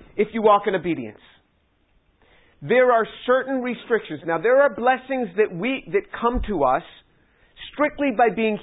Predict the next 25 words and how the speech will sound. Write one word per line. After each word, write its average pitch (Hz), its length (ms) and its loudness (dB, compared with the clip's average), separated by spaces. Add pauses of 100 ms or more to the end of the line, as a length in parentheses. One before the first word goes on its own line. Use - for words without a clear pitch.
human 208 260 -2
beings, 156 300 -4 (140)
strictly 254 360 -8
by 202 180 2
being 190 280 -4
living 185 300 0
creatures. - 500 -12 (580)
What 190 180 2
are 180 60 2
those? 139 240 0 (120)
God 175 240 2
gives 170 180 -6
us 180 80 -4 (140)
air 165 160 0
to 160 100 -18
breathe. 113 320 -12 (880)
All 131 80 -4
right? 262 220 0 (200)
We're 170 120 -2
a 165 40 0
living 226 280 0
creature. 214 340 -6
He 165 80 -8
gives 175 180 -6
us 175 80 -4